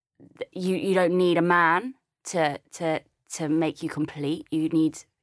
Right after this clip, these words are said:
good friends, you need family, you need work, you need, there's so many things that,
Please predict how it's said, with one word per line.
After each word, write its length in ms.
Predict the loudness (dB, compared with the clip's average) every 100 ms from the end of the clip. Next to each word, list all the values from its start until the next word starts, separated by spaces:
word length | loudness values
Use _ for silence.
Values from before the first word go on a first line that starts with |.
| _
good 160 | -6 -4
friends, 500 | -2 0 -2 -6 -4
you 60 |
need 260 | -2 -2 -6 -20 -20 _
family, 320 | 2 2 2
you 100 | 2
need 200 | 2 0 -4 _ _
work, 440 | 2 6 6 2 -2
you 60 |
need, 100 | -2
there's 160 | 0 -2
so 240 | 0 0
many 200 | 2 0
things 380 | -2 0 2 2
that, 160 | -2